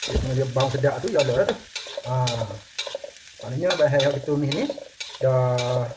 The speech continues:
dah masak lah bila dia naik bau tu. Okey, bila dah naik bau gini, okey, kita masuk ke, ha, bahan-bahan sos tadi.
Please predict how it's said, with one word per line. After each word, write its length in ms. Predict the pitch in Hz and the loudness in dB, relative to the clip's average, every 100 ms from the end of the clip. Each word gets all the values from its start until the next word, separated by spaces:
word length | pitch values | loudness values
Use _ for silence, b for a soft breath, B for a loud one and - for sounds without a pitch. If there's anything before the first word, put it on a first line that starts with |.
| - - - | -8 -8 -6
dah 120 | - 139 | -2 0
masak 240 | 135 147 | 2 2
lah 160 | 214 - - | 2 0 -2
bila 160 | 165 | 0
dia 80 | 160 | 0
naik 160 | 156 160 | 2 2
bau 160 | 156 | 2
tu. 80 | 139 123 - - - - - - - - - | 0 -6 -14 -10 -10 -10 -16 -14 -10 -8 -6
Okey, 160 | 131 131 | -2 2
bila 160 | 131 160 | 4 4
dah 160 | 160 | 4
naik 160 | 165 156 | 4 4
bau 160 | 165 | 4
gini, 320 | 160 175 220 285 - - - - - - - - - - - | 4 0 0 -2 -8 -10 -12 -14 -12 -10 -10 -10 -12 -8 -6
okey, 160 | 202 - - - - - - - - | -4 -6 -6 -8 -8 -12 -14 -16 -12
kita 160 | 143 185 | -2 0
masuk 240 | 180 180 | 0 -2
ke, 240 | - 240 294 - - - - - - - - - - - | 0 2 0 -4 -18 -18 -18 -20 -10 -8 -8 -14 -18 -8
ha, 160 | 143 143 | -2 2
bahan-bahan 320 | 160 160 175 | 2 2 2
sos 160 | 165 | 2
tadi. 160 | 123 113 | 2 0